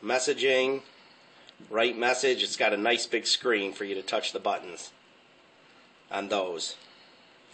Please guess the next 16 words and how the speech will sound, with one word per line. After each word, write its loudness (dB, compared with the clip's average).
So -2
this 2
is 2
a 2
new 2
model. 4
There's -4
a -4
photo 4
here 2
of -6
the -6
T 0
W 4
eight 0
one -2